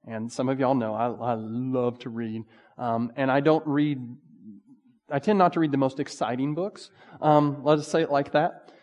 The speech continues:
And, uh, she said, "What book are you reading?" I said, "It's the first book I've got to read since I finished my P H D. I've been looking for, I've had this stack of books I want to read that I've collected. And the first one I picked up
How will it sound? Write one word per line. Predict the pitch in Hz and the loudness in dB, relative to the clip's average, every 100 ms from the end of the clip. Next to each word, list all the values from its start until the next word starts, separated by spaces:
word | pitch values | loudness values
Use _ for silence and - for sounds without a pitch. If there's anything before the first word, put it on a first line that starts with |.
| _ _ _ _ _ _ _ _ _ - | _ _ _ _ _ _ _ _ _ -4
And, | 165 156 143 | 2 4 4
uh, | |
she | 135 190 | 2 0
said, | 185 | 0
"What | 208 | 0
book | 208 254 | 2 2
are | 233 | 4
you | 208 185 | 4 6
reading?" | 175 131 | 6 4
I | 113 | 0
said, | - 151 | -8 -6
"It's | 165 | -4
the | 139 | -6
first | - - 233 226 | -4 2 2 2
book | 170 170 170 | 4 2 4
I've | 151 160 139 127 | 2 4 2 0
got | 151 151 | 0 2
to | 143 | 2
read | 135 127 | 2 2
since | 151 127 | -2 -4
I | |
finished | 110 190 190 185 | -2 2 2 2
my | 156 | 0
P | 170 151 | 4 4
H | 147 | 4
D. | 143 | 0
I've | 120 | 0
been | 131 139 | 4 4
looking | 147 214 233 190 | 6 6 6 4
for, | 165 | 6
I've | 160 | 6
had | 196 180 | 6 4
this | 156 | 2
stack | - - - 165 165 160 | 0 -8 -2 -2 -2 -4
of | 131 | -2
books | 135 123 - | 0 0 0
I | |
want | 123 123 | 0 0
to | 120 | 0
read | 120 117 | -2 -2
that | 117 | -2
I've | 113 | -4
collected. | - 127 117 117 110 - - - | -4 -2 -2 -4 -10 -10 -20 -6
And | 135 | -2
the | 123 - | -2 2
first | 233 262 - | 4 4 4
one | 214 202 | 6 6
I | |
picked | 202 202 202 | 6 2 2
up | 175 131 120 - | 4 4 2 -6